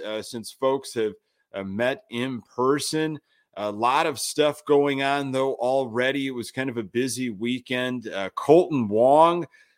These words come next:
uh, traded to Seattle. Here I have <laughs> Brandon Snide, uh, from Locked On Brewers. We spent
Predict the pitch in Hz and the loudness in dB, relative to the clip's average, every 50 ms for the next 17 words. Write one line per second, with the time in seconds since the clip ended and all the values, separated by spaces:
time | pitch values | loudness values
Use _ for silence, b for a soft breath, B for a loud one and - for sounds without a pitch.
0 | b b - - 98 190 - - - 147 185 226 247 247 254 196 180 165 - - | b b -10 -10 -10 -8 -4 2 6 6 6 6 4 0 -2 0 0 0 0 -2
1 | - - 165 165 185 202 208 202 185 131 101 92 - - 170 202 226 214 202 190 | -4 -2 2 2 4 6 6 4 4 2 0 -2 -4 0 2 4 4 6 6 4
2 | 185 165 165 175 185 190 190 170 143 139 120 113 135 113 90 143 175 190 180 185 | 4 4 4 4 4 4 2 0 -2 -6 -6 -4 -4 -2 -2 -2 -2 0 0 0
3 | 170 135 - - - 135 139 139 147 156 170 180 175 151 b b b b b b | -2 -2 -4 -6 -2 2 2 4 4 2 0 -2 -4 -6 b b b b b b
4 | b b b - - 92 92 90 - 104 101 98 107 113 123 139 143 - - 139 | b b b -8 -6 -4 -4 -4 -6 -6 -2 4 6 6 6 6 4 2 0 0
5 | 135 139 135 120 101 104 110 120 143 160 175 185 185 175 131 117 113 110 - - | 0 0 0 -2 -2 0 2 4 6 6 6 6 4 4 2 -2 -6 -6 -6 -6
6 | - - 135 135 131 127 120 | -4 0 0 0 0 -2 -4